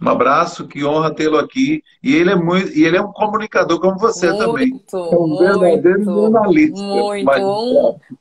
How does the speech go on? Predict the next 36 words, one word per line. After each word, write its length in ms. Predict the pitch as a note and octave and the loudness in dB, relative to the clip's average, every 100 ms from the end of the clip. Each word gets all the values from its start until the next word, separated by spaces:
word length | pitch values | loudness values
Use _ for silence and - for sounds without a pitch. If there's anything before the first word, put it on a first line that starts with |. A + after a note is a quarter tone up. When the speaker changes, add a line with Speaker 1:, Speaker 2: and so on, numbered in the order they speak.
| G#3+ | -2
Speaker 2:
um 40 | |
expert, 520 | A#3+ A#3+ - - F3+ | -2 -4 -12 -10 -8
eu 80 | F#3 | -10
diria, 460 | E3+ F#3 F3+ F#3 F3 | -12 -10 -8 -10 -12
né, 220 | E3+ F3 | -16 -18
no 160 | F3 F3 | -18 -14
nosso 240 | F3 - B2 | -12 -4 0
meio 380 | B2+ C3+ - - | 2 4 2 2
da 80 | E3 | -2
Speaker 1:
Exatamente. 300 | D#3 C3 - | 0 0 0
Speaker 2:
comunicação, 1040 | - G3 F#3+ F#3 F3+ - F#3 F#3+ F#3 F3 D#3+ | -4 -8 -10 -12 -12 -8 -6 -6 -8 -18 -20
um 60 | E3+ | -20
magistrado 600 | F3 E3 D#3 - E3 E3 | -16 -16 -16 -10 -10 -10
excelente, 600 | F3+ - D#3+ F3 F#3 D3+ | -14 -14 -12 -12 -14 -16
um 220 | F3 D#3+ | -18 -14
ótimo 380 | E3 F3 - F3 | -12 -12 -12 -20
professor. 680 | - E3+ F#3+ F3 - F3 F3 _ _ _ | -18 -16 -16 -16 -14 -12 -12 _ _ _
Então, 500 | E3+ D#3+ E3+ E3 F3 - | -20 -10 -8 -8 -10 -16
um 140 | F#3 | -12
abraço 600 | F3+ F#3 E3+ E3 D#3+ F3 | -10 -6 -6 -6 -8 -18
pro 120 | - | -18
Pamplona. 800 | E3 F#3 F#3 - D3+ D#3 D#3 D#3 - - - - _ _ | -16 -16 -14 -10 -10 -10 -14 -18 -20 -20 -20 -20 _ _
Eu 120 | G#4 | 0
Speaker 1:
É, 120 | C3 A#2+ | 4 4
tá 60 | |
Speaker 2:
penso 120 | C#3+ - | 2 0
Speaker 1:
bem 120 | F#3 | 0
seleta 520 | - E3 D3 D#3 D#3 | 2 2 4 2 0
a 40 | D#3+ | -2
nossa 260 | E3 E3+ | -2 0
audiência 500 | D#3 D#3+ D3 C#3+ D3 | -2 -2 -6 -2 0
hoje 220 | C3+ C3 | 2 2
aqui, 300 | C3 B2 C#3 C3 | 0 -2 0 2
né, 120 | B2 | 4
ô 160 | A#2+ A#2 | 4 2
Tânia? 360 | A#2 F#2+ F2+ | 0 -2 -4